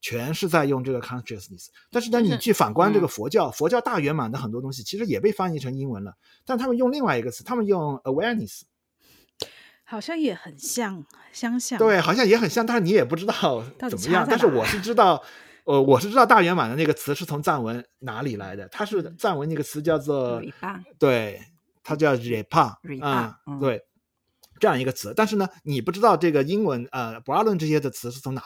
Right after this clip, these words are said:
Speaker 1: 个梵文来的。啊，我，我翻译这个时候，就是一方面是为了追求，呃，这个译本，啊，真的，真的能把它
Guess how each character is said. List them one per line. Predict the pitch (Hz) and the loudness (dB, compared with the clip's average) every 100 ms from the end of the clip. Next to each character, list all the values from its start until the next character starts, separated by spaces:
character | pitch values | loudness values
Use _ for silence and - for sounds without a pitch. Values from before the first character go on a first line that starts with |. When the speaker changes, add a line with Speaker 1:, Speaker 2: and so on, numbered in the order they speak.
| - | -10
Speaker 1:
个 | 135 | -4
梵 | 139 | -4
文 | 107 92 | -4 -14
来 | - 57 | -20 _
的。 | _ _ _ _ - | _ _ _ _ -10
啊， | 135 117 104 - - | -6 -6 -8 -14 -2
我， | 143 120 110 110 _ | 2 2 0 -8 _
我 | 147 127 117 | -2 0 2
翻 | 190 | 0
译 | 185 | 2
这 | 165 | 2
个 | 139 | 0
时 | - | -2
候， | 139 131 - | 0 0 -2
就 | - | -8
是 | 143 | -8
一 | 185 | -4
方 | 190 190 | 0 0
面 | 175 | 0
是 | 139 165 | -2 0
为 | 151 | 2
了 | 113 | 2
追 | 151 156 | -2 -2
求， | 120 117 - _ _ | -2 -4 -6 _ _
呃， | 131 117 | -12 -6
这 | 151 | -2
个 | 156 | -2
译 | 170 | -2
本， | 120 92 - _ | -4 -8 -10 _
啊， | 120 110 | -14 -12
真 | 95 156 | -8 -2
的， | 151 113 | -2 -2
真 | - 160 | -4 -4
的 | 127 | -4
能 | 120 | -6
把 | 127 87 | -8 -8
它 | 117 113 113 | -10 -8 -10